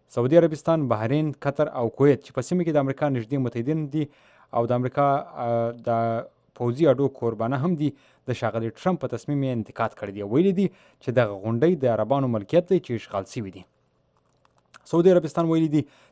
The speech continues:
چې د امریکا دغه اقدام د منځني ختیځ د سولې په بهیر او همدغه شان د سیمې په امنیت او ثبات باندې ناوړه اثر کوي. سعودي عربستان همدا شان د امریکا دغه تصمیم د ملګرو ملتونو د منشور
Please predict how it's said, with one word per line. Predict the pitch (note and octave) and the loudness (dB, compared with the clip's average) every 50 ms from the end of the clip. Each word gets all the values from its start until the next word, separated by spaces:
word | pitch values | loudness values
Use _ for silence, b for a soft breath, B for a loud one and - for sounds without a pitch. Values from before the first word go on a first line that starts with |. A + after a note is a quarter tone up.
| b - | b -2
چې | - C3 | 2 4
د | C3+ C3+ | 4 4
امریکا | C3+ C#3 C#3+ - D3+ D3 | 4 2 2 2 2 2
دغه | C#3 B2 B2+ A#2 | 2 2 0 -2
اقدام | A#2+ C3 C#3+ C#3+ C3+ B2+ | 0 0 2 2 2 2
د | A#2+ | 2
منځني | A#2+ A2 A#2+ C3 C#3 - B2 | 0 0 0 0 -2 -2 -4
ختیځ | A#2 - C3+ B2 A2+ | -4 -4 -4 -4 -2
د | A#2 A2+ - | -2 -4 -2
سولې | - C#3 B2+ A2 A2+ | -2 -2 -2 -2 -2
په | G2+ G#2 | -2 0
بهیر | G#2 A#2+ D#3+ F3 D#3+ - b b b b b b B2 A2+ | 2 2 2 2 0 -2 b b b b b b -2 0
او | A2+ A2+ G2+ A#2 | 0 0 0 0
همدغه | A#2+ B2+ C3 D3 C#3 C3 B2 - | 0 2 2 2 2 2 0 -2
شان | C#3 C#3 C3+ A#2+ | -2 -2 -2 -2
د | A2 - | -4 -4
سیمې | - D3 D3 C3 A2 - | -4 -2 -2 -2 -2 -2
په | A#2 A2+ | -2 0
امنیت | B2 C#3 C#3+ C#3+ - | 0 -2 -2 -2 -4
او | G#2+ - | -6 -6
ثبات | - A2 G#2+ B2 A#2+ - - | -4 -2 2 2 0 0 0
باندې | B2 A#2+ A#2+ A#2+ B2 A#2 A2 G#2+ | -2 -2 -2 -2 -2 -2 -2 -2
ناوړه | G#2 G#2 G#2+ G2 | -2 -2 -2 -2
اثر | F#2+ - - A#2 G#2+ - | -2 -4 -8 -12 -10 -10
کوي. | G#2+ F#2+ F#2+ F#2 _ _ _ _ _ | -10 -10 -10 -12 _ _ _ _ _
سعودي | - A2 A2 A#2+ C3+ | -8 -2 0 2 2
عربستان | C#3 C3+ C3 B2 - D3 C#3+ C3+ C3+ | 2 0 -2 -2 -2 -2 0 0 0
همدا | C#3 C#3+ C#3 - | 0 0 0 0
شان | D3 C#3 C3+ C3+ | 0 -2 -2 -2
د | B2+ | -2
امریکا | B2+ B2+ - C#3 C3 | -2 -2 0 0 2
دغه | B2+ A#2+ - B2+ | 0 0 -2 -4
تصمیم | A2+ - - D#3 D#3 C#3 b b b b b b b b | -6 -4 -2 -2 -2 -2 b b b b b b b b
د | A#2 A2+ A2 | 0 0 2
ملګرو | A#2 A#2+ D#3+ F#3+ F3+ D#3 C#3 | 2 4 6 6 6 6 4
ملتونو | C3+ B2+ - D3+ D3+ C3 | 2 0 -2 -2 -2 -2
د | B2 A#2 | -2 -2
منشور | A2+ A2 - - F#3 G3+ D#3 | -2 -4 -2 0 0 0 0